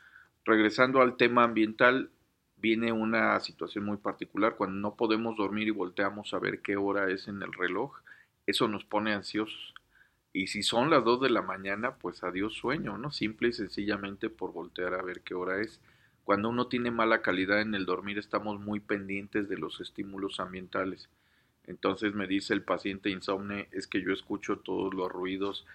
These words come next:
si es el perro, si es el de la basura, si el vecino de arriba fue al baño", etcétera, etcétera, ¿no? Pero su-, lo que sucede es que más bien uno está muy pendiente de esos estímulos ambientales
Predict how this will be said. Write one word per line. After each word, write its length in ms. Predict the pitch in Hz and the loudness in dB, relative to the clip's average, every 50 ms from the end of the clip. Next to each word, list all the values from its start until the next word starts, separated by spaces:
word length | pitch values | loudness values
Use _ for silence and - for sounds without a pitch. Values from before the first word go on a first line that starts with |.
| - - _ _ | -20 -20 _ _
si 200 | - - - 101 | -10 -2 2 2
es 160 | 98 98 - | 2 2 2
el 140 | 117 101 92 | 0 0 0
perro, 520 | - - - 92 95 95 95 98 98 92 92 | 0 2 2 4 4 2 2 0 -2 -4 -4
si 180 | - - 98 | -4 -4 -4
es 140 | 92 90 - | -4 -2 0
el 140 | 107 98 101 | 0 0 2
de 120 | 98 95 | 2 0
la 120 | 90 85 85 | 2 0 0
basura, 720 | 85 85 82 - - - 92 92 95 92 95 95 92 - - - - - - _ | 0 -2 -4 -4 -8 -8 -6 -4 -2 -2 -2 -2 -2 -6 -12 -20 -20 -20 -20 _
si 160 | - - 101 | 0 2 2
el 80 | 95 95 | 4 4
vecino 520 | 98 101 98 - - 110 107 110 113 110 | 2 2 0 0 0 0 0 2 2 2
de 140 | 104 104 92 | 2 2 2
arriba 400 | 92 95 95 107 104 101 101 98 | 2 2 2 2 4 4 4 2
fue 240 | - - - 101 95 | 2 2 2 4 4
al 160 | 95 98 92 | 4 4 2
baño", 540 | 92 95 95 98 101 101 104 104 101 101 98 98 | 2 2 4 4 4 2 0 -4 -6 -6 -4 -4
etcétera, 500 | 95 92 - - 104 98 - 107 98 90 | -4 -4 0 0 0 2 2 2 2 2
etcétera, 540 | 92 - - - 95 85 - 90 82 78 82 | 0 -2 -4 -6 -6 -4 -6 -8 -8 -8 -10
¿no? 200 | 92 110 143 147 - _ - - - - _ _ _ | -10 -10 -10 -10 -12 _ -20 -20 -20 -20 _ _ _
Pero 220 | - 107 104 110 110 | 2 4 4 4 4
su-, 180 | - - 123 | 2 -2 -2
lo 200 | - 107 110 107 | 2 2 0 2
que 100 | - 113 | 2 -2
sucede 340 | 101 - 117 107 - 131 120 | -2 -2 -4 0 4 4 4
es 100 | 131 131 | 4 4
que 120 | - - 113 | 2 0 0
más 240 | 110 113 120 120 | 2 2 0 0
bien 220 | 120 127 123 123 120 | 0 -2 -2 -2 -4
uno 220 | 120 123 123 123 120 | -6 -4 -2 -2 -2
está 280 | 113 - - 113 110 | -4 -2 0 0 0
muy 280 | 110 113 110 110 113 110 | 0 -2 -4 -6 -6 -6
pendiente 600 | - - 117 104 101 98 101 104 107 - - 110 | -2 -2 -2 -2 -2 -4 -6 -8 -6 -2 -2 0
de 120 | 98 95 95 | 0 0 -2
esos 280 | 95 - 107 104 - | -2 -6 -10 -12 -12
estímulos 640 | 98 87 - - 101 101 104 98 98 101 98 - 95 | -16 -16 -12 -10 -10 -8 -6 -4 -4 -4 -2 -2 -4
ambientales 720 | 95 95 95 98 95 95 - 98 98 98 101 113 - - | -4 -4 -6 -8 -8 -6 -4 -4 -2 -2 -4 -4 -6 -10